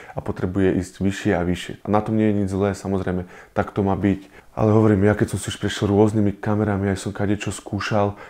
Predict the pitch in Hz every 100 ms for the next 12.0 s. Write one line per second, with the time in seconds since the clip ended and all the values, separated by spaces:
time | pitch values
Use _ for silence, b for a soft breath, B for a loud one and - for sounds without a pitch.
0 | B - 95 98 - - - 104 - 101
1 | 101 - 98 98 - 95 95 101 98 -
2 | 110 101 104 98 92 92 87 92 104 107
3 | 104 101 98 98 95 92 98 98 101 98
4 | 92 92 90 - - 117 110 107 110 -
5 | - 98 110 101 B B B 98 - 101
6 | 107 110 - 98 98 92 92 - 107 -
7 | - 107 98 92 - B B - 123 113
8 | 104 107 - 98 95 92 95 92 - 117
9 | 104 110 - 107 - 98 92 - B B
10 | 107 107 107 101 104 104 - 104 - 98
11 | 98 104 95 90 95 104 98 - 101